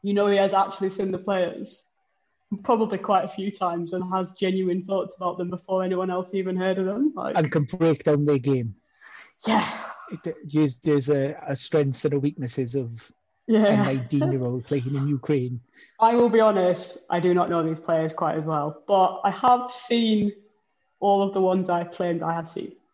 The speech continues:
Speaker 1: <laughs> I've not seen that lot, but I am also excited about him based on, uh, on Rob and Squidge's recommendation.
Speaker 2: So into the serious question from me,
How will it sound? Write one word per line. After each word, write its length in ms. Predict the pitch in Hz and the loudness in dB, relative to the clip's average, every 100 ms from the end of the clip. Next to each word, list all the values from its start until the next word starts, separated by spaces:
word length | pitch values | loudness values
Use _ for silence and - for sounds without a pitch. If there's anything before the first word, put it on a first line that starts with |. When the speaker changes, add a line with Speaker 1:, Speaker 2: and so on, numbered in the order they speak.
| _ _ - | _ _ -2
Speaker 1:
<laughs> 400 | 190 - 784 831 302 - 311 - - - - 285 - - - 226 240 - 320 247 - - 214 - - - 302 - | -2 0 0 2 0 2 -2 0 -2 -2 -4 -4 -4 -8 -8 -8 -6 -4 -4 -6 -4 -6 -6 -8 -14 -10 -10 0
I've 140 | 214 | 4
not 200 | 247 262 | 6 6
seen 160 | 254 233 | 4 4
that 180 | 202 180 | 4 4
lot, 360 | 180 170 - _ | 2 2 -4 _
but 80 | 180 | 2
I 160 | 190 | 4
am 180 | 190 185 | 6 4
also 320 | 185 180 180 175 | 4 2 0 -6
excited 380 | 175 175 165 | -4 -4 -2
about 200 | 165 165 - | -2 -4 -6
him 200 | 160 160 - | -8 -8 -6
based 300 | - - - | -8 -6 -6
on, 200 | - 73 | -4 -4
uh, 300 | 73 - - _ _ | -4 -6 -8 _ _
on 160 | - 160 | -10 -6
Rob 180 | 160 165 | -6 -6
and 160 | - 170 | -6 -8
Squidge's 640 | 165 175 165 165 - - _ | -6 -6 -6 -8 -10 -14 _
recommendation. 760 | - 180 - - - - - - _ _ _ _ _ _ _ _ | -12 -10 -10 -10 -12 -12 -14 -14 _ _ _ _ _ _ _ _
Speaker 2:
So 300 | - 160 160 - | -4 0 2 2
into 200 | 185 190 | 0 2
the 60 | |
serious 380 | 156 - 156 139 | 2 2 2 0
question 520 | - 135 - 131 143 135 _ | 0 -4 -2 -4 -4 -8 _
from 220 | 147 127 | -4 -2
me, 240 | 120 139 | -2 -6